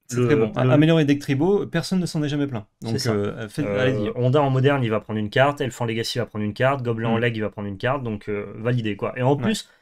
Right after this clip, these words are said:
Speaker 2: putain, ils ont un petit upgrade, quoi. Excellent.
Speaker 1: Ouais. Non, franchement, bien, ouais.
Speaker 2: Par contre, est-ce que nous, on va être capable de jouer tribal, euh, avec, euh, les, le standard post-rotation ?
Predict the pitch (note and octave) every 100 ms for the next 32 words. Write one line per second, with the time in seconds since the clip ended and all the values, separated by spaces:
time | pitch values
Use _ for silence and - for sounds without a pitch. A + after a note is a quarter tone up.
0 | _ _ B2 D3+ B2 G#2 G2+ - B2+ A#2+
1 | A#2+ - G2 G2 _ _ _ _ _ _
2 | A#2+ C3 G#2 - - _ _ A#2+ - A#2+
3 | C3+ G#2+ G2 F#2 - A#2+ F3+ F#3+ D#3 -
4 | D3 F#3 E3 C#3+ C#3 C#3+ C#3+ B2+ B2 -
5 | C#3+ C#3 C#3+ A2+ G#2 _ _ _ _ A#2
6 | G#2+ G#2+ G#2+ A#2 A#2 G#2+ G#2 G2+ G2 G2
7 | G2+ G2+ A2 G#2+ G#2+ C3 C3+ B2+ A#2+ -
8 | A#2 A2+ - D3+ G#3